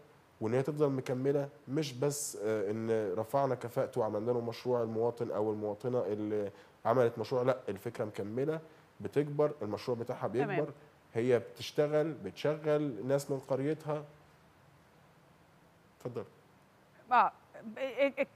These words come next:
Speaker 2: يعني ممكن حضرتك تكمل كلامك، وده الرد الأخير يا أستاذ محمد.
Speaker 1: أنا ب-، ب-، بقول إن ال-، ال-،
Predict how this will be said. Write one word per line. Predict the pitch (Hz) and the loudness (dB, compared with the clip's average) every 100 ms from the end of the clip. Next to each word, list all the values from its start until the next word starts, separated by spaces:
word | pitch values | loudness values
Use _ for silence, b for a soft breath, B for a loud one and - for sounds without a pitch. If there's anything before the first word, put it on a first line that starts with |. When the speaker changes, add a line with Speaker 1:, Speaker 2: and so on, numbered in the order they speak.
| - | -2
Speaker 2:
يعني | 254 254 254 | 4 4 6
ممكن | 277 339 311 | 4 6 4
حضرتك | - 302 - | 4 4 4
تكمل | - 285 269 262 | 6 8 8 6
كلامك، | - 233 247 240 220 | 4 6 6 4 4
وده | 226 240 | 4 4
الرد | 240 202 208 233 | 2 2 2 4
الأخير | 208 185 - 233 | 2 -2 -2 -2
يا | 190 | 0
أستاذ | 170 - 190 | -2 -4 -8
محمد. | 170 - 131 - - - - - _ _ - _ _ _ _ _ _ - - _ _ _ _ _ _ _ _ _ _ _ - - - - - - - - - - - B B B - | -8 -6 -8 -10 -20 -20 -20 -20 _ _ -20 _ _ _ _ _ _ -20 -20 _ _ _ _ _ _ _ _ _ _ _ -20 -20 -20 -20 -20 -20 -20 -20 -20 -20 -20 B B B 0
Speaker 1:
أنا | 123 135 | 4 4
ب-، | |
ب-، | 135 131 135 117 131 | 2 2 2 2 2
بقول | 143 131 175 | 2 4 4
إن | 151 135 135 | 4 2 2
ال-، | 135 117 131 131 110 | 0 2 0 0 -2
ال-، | 127 | -2